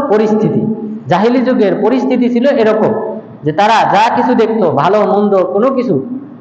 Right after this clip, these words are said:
তাদের চয়েস হতো, সেটাকেই তারা দেবতা হিসেবে গ্রহণ করত। হিতাহিত জ্ঞান বাদ দিয়ে, অর্থাৎ দেবতা তো তাকেই গ্রহণ করা যায় যে আমার উপকারে আসবে, আমার রোগ ব্যাধি ভালো করবে।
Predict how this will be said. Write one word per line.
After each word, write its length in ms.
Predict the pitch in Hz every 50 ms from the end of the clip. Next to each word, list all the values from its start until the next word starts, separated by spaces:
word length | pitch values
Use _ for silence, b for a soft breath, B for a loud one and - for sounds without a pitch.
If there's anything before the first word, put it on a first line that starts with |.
| - -
তাদের 440 | 180 175 190 214 190 180 185 208 190
চয়েস 400 | 185 196 226 254 254 226 220 208
হতো, 380 | - - 143 - - - - 226 - -
সেটাকেই 400 | - 208 226 214 208 226 208 -
তারা 280 | - 175 185 214 247
দেবতা 360 | - - 170 165 180 180 175 165
হিসেবে 380 | 160 170 170 202 208 247 269
গ্রহণ 420 | 226 175 175 170 160 175 170 165 160
করত। 300 | - 147 131 110 123 107 - - - - - - - - -
হিতাহিত 400 | 165 160 208 226 214 226 226 214 - -
জ্ঞান 300 | 190 190 202 196 185 175 - - - - - - 151
বাদ 260 | 180 196 190 190 190
দিয়ে, 200 | 190 196 165 135 120 - - - - - -
অর্থাৎ 340 | 147 160 - - 196 175 156 - - - - - - - - - - - - - - - - - - - - B B B B - 139
দেবতা 320 | 151 185 190 220 220 226
তো 140 | 208 220 208
তাকেই 500 | 190 - 180 175 175 - 214 220 220 220 - 220 -
গ্রহণ 400 | 151 180 202 196 208 202 202 196
করা 220 | 196 185 185 170
যায় 220 | 165 165 147 147 - - - - - - 147
যে 280 | 143 151 170 175 175 175
আমার 380 | 165 170 180 180 170 165 175
উপকারে 340 | 202 190 233 214 - 233 214
আসবে, 420 | 196 185 180 175 180 180 175 175 175 - - - - - -
আমার 280 | - 156 185 180 165 165 180
রোগ 120 | 190 180
ব্যাধি 280 | 180 185 185 165 175 160
ভালো 240 | 151 170 185 208 196
করবে। 600 | 208 202 196 190 196 196 185 - 196 - -